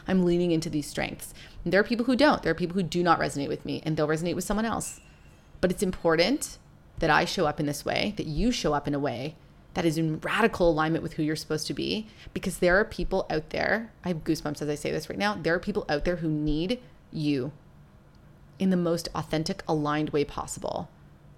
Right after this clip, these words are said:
And if we're constantly trying to show up and be like Susie Sally, you know, <laughs> you know, because we think Susie Sally is, you know, whatever, successful and she's cool and, you know, she feels like this person that we think we wanna be, but it feels out of alignment, you know,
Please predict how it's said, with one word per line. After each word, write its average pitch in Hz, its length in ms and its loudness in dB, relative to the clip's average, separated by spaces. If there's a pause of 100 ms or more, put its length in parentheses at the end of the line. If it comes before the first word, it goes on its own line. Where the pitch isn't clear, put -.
(120)
And 180 100 -2
if 160 100 -8
we're 196 100 2
constantly 196 420 0
trying 175 160 -2
to 151 60 0
show - 280 4
up 190 160 8
and 156 120 0
be 165 100 4
like 156 200 2
Susie - 680 -2
Sally, 185 540 6
you 180 160 2
know, 180 260 10 (600)
<laughs> - 640 -8
you 180 60 4
know, 165 100 6
because 156 260 -2
we 180 80 2
think 185 180 0
Susie 196 260 0
Sally 185 360 8
is, 160 160 4
you 165 80 2
know, 147 140 2
whatever, 151 260 0
successful 151 520 -2
and 147 100 -2
she's 156 140 -6
cool 151 420 0
and, 147 140 -2
you 156 60 0
know, 151 140 0
she 160 260 -2
feels 151 300 2
like 151 140 0
this 151 100 -4
person 156 280 -2
that 147 100 0
we 151 80 2
think - 220 -2
we 196 80 4
wanna 151 220 2
be, 147 360 -2 (560)
but 180 100 0
it - 80 -2
feels 180 200 6
out 156 100 6
of 143 40 0
alignment, 151 680 2 (280)
you 165 120 -6
know, 147 340 0